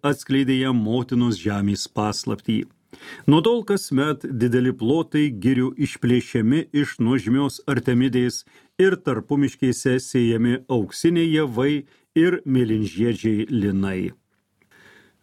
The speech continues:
"Taip, taip," sako linguodamas galvą garbingasis Oinėjas, "ir aš kadaise buvau šaunus medžiotojas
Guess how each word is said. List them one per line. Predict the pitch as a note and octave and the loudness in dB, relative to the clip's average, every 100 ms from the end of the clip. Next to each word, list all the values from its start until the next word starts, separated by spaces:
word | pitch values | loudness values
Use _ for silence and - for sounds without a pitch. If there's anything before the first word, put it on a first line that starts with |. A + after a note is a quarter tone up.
| _ | _
"Taip, | - C#3 D3 - | 2 4 2 0
taip," | D3 E3 D#3 - | 0 0 -4 -12
sako | - C3+ C3 A#2 | -6 -2 0 0
linguodamas | B2 A#2+ A#2 B2+ B2 A#2+ G2+ F#2+ | 0 0 0 0 0 -2 -2 -2
galvą | C3 D3+ C#3 C3+ | -2 0 0 -2
garbingasis | B2 B2+ F#2+ A#2+ B2+ A#2+ - A#2+ - | 0 -2 0 0 0 -2 -2 -4 -4
Oinėjas, | - B2 A2 G#2+ A#2+ A#2 A2 G#2 - - _ _ - | -2 0 2 0 0 -2 -6 -8 -14 -18 _ _ 2
"ir | C#3 | 2
aš | G3+ - | 2 -2
kadaise | - D3 D3 C#3 C#3+ | -2 0 0 -2 -2
buvau | A#2+ C3 C3 A#2 | 0 0 0 -2
šaunus | - C3 B2+ B2 - | -2 0 2 0 -2
medžiotojas | A2 A2 F#2+ D3+ D#3 D3 D3 C3+ - | -2 -2 0 0 0 -2 -2 -4 -8